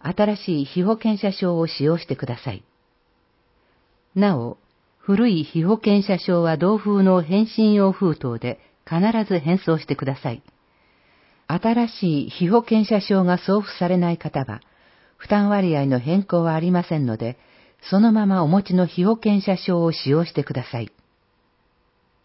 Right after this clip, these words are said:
二十五年度国民年金保険料の申請免除を受付。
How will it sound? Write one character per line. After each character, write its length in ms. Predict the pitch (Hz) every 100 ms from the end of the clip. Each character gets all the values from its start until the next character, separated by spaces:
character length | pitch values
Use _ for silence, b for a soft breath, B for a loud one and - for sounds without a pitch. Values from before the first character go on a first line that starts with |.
| _ _ _ _ _ _ _ _
二 200 | 202 262
十 240 | 262 190 143
五 160 | 147
年 260 | 180 180 143
度 260 | 131 131 -
国 340 | 170 165 240
民 220 | 240 226
年 200 | 220 220
金 240 | 214 202 190
保 120 | 185
険 280 | 185 196 160
料 240 | 131 117
の 240 | 117 120 -
申 280 | - 196 240
請 340 | - 214 202
免 240 | 190 185
除 220 | 139 101 98
を 100 | 95
受 220 | - 113
付。 340 | - 95 104